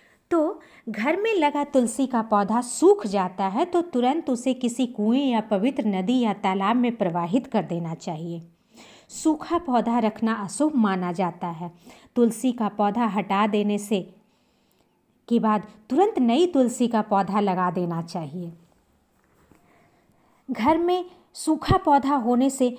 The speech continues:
बरकत पर बुरा असर पड़ता है, इसलिए घर में तुलसी का हरा भरा और स्वस्थ पौधा रखना चाहिए। तुलसी के पत्तों को ग्यारह दिन तक बासी नहीं माना जाता है। इसकी पत्तियां पर हर रोज़ जल छिड़क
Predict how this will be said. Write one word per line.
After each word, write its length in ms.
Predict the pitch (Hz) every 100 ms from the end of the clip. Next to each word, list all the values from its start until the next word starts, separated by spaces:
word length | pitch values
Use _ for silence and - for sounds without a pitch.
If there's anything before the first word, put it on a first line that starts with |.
| - 202
बरकत 440 | 220 220 285 294
पर 160 | - 214
बुरा 280 | 185 220
असर 320 | 247 240 220 190
पड़ता 380 | 202 190 -
है, 220 | 175 170 -
इसलिए 360 | 208 - 233
घर 240 | 233 196 202
में 180 | 226 233
तुलसी 400 | 208 196 240 233
का 160 | 226 196
हरा 360 | 156 214 254
भरा 280 | 196 185 214
और 160 | 220 190
स्वस्थ 440 | - 220 240 - -
पौधा 380 | 180 165 196 - - _ _ _ -
रखना 340 | 202 - 202
चाहिए। 460 | 175 165 139 165 151 _ _ _ _ _ _ _ _ _ _ _ _ _ _ _ _ _ _ _
तुलसी 360 | 294 311 311 415
के 160 | 403 349
पत्तों 420 | 349 240 - 277
को 140 | 262 254
ग्यारह 460 | 226 208 214 220 302
दिन 200 | 240 240
तक 180 | 240 208
बासी 420 | 185 185 185 269
नहीं 280 | 208 190 214
माना 320 | 190 180 175
जाता 360 | 165 170 165 175
है। 220 | 151 170 -
इसकी 260 | - - 311
पत्तियां 420 | 254 240 262 285
पर 200 | 269 196
हर 240 | - 247 285
रोज़ 200 | 262 240
जल 260 | - 226 254
छिड़क 440 | - 226 214 214